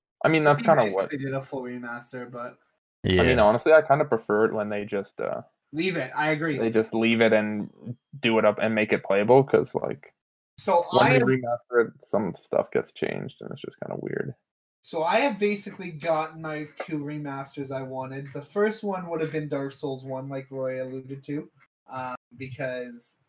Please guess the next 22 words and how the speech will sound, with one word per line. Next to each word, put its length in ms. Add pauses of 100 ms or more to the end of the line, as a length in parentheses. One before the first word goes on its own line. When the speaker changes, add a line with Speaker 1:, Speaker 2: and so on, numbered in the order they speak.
(380)
Speaker 2:
P-, 220
the 120
P 160
S 140
four 160
didn't 160
have 160
backwards 340
compatibility, 680
so 240
I 80
couldn't 280
play 140
Dark 240
Souls, 420 (680)
uh, 260
one 420 (280)
until 220
they 120
re-, 160
announced, 480
uh, 120